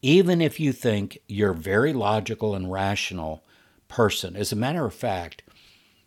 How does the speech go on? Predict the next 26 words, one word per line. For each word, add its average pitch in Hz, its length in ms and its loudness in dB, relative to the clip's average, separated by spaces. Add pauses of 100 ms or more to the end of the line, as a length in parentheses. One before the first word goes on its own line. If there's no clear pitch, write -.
(260)
I 113 80 4
work 120 340 4
with 120 140 0
a 113 60 -2
lot 98 220 0
of 90 120 -6
people, 95 440 -6
engineers, 107 760 0
scientists, 104 680 -4
people 123 360 -8
that 104 160 -4
are, 92 200 -4 (560)
uh, 123 160 -20
in 98 300 -4
I 104 300 0
T, 113 680 -4 (300)
and 98 320 -4 (400)
these 131 260 0
are 127 80 0
very 98 320 -2
rational, 107 880 -4
logical 95 760 -4 (120)
people. 95 540 -8 (760)
But 107 340 2
I 117 220 6
can 107 500 -2